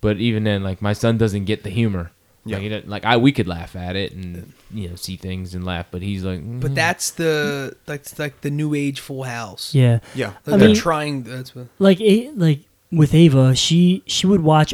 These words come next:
Speaker 4: all the old shows, that, those shows that I, if I were to watch it, 'cause at night, right before we go to bed, we watch Nick at Night, and
Speaker 2: Yeah.
Speaker 4: those shows would be on. And she, she would be all, she would get into it, like,
Speaker 2: Yeah, yeah.
Speaker 4: because of. But there's no, like, now, like, today's n-,
Speaker 2: For that
Speaker 4: day and
Speaker 2: type
Speaker 4: age, there's
Speaker 2: No.
Speaker 4: nothing that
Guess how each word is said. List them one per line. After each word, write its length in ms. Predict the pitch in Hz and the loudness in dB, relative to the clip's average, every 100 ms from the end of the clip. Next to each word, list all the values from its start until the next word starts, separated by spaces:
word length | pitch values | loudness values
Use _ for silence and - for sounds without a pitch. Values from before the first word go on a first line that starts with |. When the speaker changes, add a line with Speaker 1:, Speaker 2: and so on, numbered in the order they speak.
| - | -2
Speaker 4:
all 200 | 160 156 | 2 2
the 100 | 156 | 2
old 300 | 170 151 131 | 0 0 -2
shows, 280 | - 143 139 | -2 -4 -2
that, 200 | 139 180 | -4 -6
those 320 | 165 160 170 151 | -4 0 2 2
shows 360 | - 202 147 | 2 2 4
that 100 | 135 | 2
I, 140 | 139 165 | 2 2
if 80 | 139 | 2
I 120 | 147 | 4
were 180 | 147 151 | 4 2
to 120 | 143 | 0
watch 240 | 139 151 | 2 2
it, 120 | 190 160 | 0 -2
'cause 100 | 147 | 0
at 160 | 139 | 2
night, 420 | 151 185 170 165 - _ _ _ _ - | 4 6 4 2 -6 _ _ _ _ 2
right 140 | 170 | 4
before 200 | 180 196 | 4 6
we 60 | 185 | 8
go 80 | 175 | 8
to 60 | |
bed, 220 | 156 175 165 | 10 10 10
we 40 | |
watch 260 | 151 147 135 | 8 6 4
Nick 160 | 160 | 2
at 100 | 151 | 4
Night, 160 | 151 170 | 4 4
and 60 | 139 | 6
Speaker 2:
Yeah. 40 | 156 | 4
Speaker 4:
those 80 | |
shows 160 | 151 151 | 4 4
would 80 | 139 | 4
be 80 | 147 | 4
on. 180 | 185 | 4
And 100 | 147 | 2
she, 260 | - 220 202 | 0 -2 -4
she 200 | - - 190 | -6 -2 -2
would 320 | 165 143 - | -2 -6 -12
be 140 | - 160 | -2 2
all, 180 | 156 175 | 2 0
she 160 | - | 2
would 160 | 190 165 | 4 4
get 180 | 160 - | 2 2
into 340 | 160 226 - 123 | 0 0 0 -6
it, 140 | 117 | -4
like, 160 | 135 127 | -4 -4
Speaker 2:
Yeah, 80 | 127 | -4
yeah. 140 | 98 90 - | -8 -6 -2
Speaker 4:
because 320 | 143 147 131 | 2 2 0
of. 100 | 131 - - _ | -4 -6 -20 _
But 120 | 147 | 2
there's 200 | 165 151 | 4 4
no, 500 | 151 160 156 143 147 _ | 4 4 4 2 -2 _
like, 240 | 147 131 _ _ _ _ | -4 -4 _ _ _ _
now, 400 | 135 131 135 143 139 | -4 -2 -2 0 0
like, 220 | 139 127 | 0 -2
today's 480 | 151 139 139 135 135 | 0 0 2 0 -2
n-, 160 | 139 - | -2 -2
Speaker 2:
For 100 | 151 | -4
that 120 | 123 | 0
Speaker 4:
day 100 | 151 | 4
and 80 | 151 | 6
Speaker 2:
type 80 | 175 | 6
Speaker 4:
age, 200 | 180 - - - | 6 -2 -12 -2
there's 160 | 170 | 0
Speaker 2:
No. 80 | 127 | 2
Speaker 4:
nothing 360 | 165 - 147 143 | 0 -2 -2 0
that 140 | 131 | 0